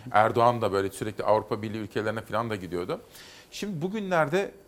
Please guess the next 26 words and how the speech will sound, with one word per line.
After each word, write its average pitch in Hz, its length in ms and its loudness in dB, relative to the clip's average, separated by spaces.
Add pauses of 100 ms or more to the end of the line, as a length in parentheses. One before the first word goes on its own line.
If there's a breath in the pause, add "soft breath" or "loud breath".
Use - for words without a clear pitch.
(100)
gerçi 147 340 2
bir 170 60 4
haber 160 240 6
hazırlattım 160 460 2
ama 135 280 4
arkadaşlar 170 480 4
o 170 100 8
haberi 180 240 8
yarına 175 320 10
verelim. 117 320 6
Bugün 135 240 -2 (200)
zamanı 135 360 6
çalmayayım. 147 440 6 (880 loud breath)
Erdoğan'dan 202 460 4
şunu 170 300 2
duyuyoruz 120 480 2 (180)
peş 175 240 6
peşe. 113 300 2 (420 loud breath)
Avrupa 139 400 6
Birliği'ne 127 360 4
gideceğiz. 110 460 0
<laughs> - 60 -10
Yolumuz 123 340 2
Avrupa 123 360 4
Birliği'nde. 113 460 0
Türkiye'nin 135 400 4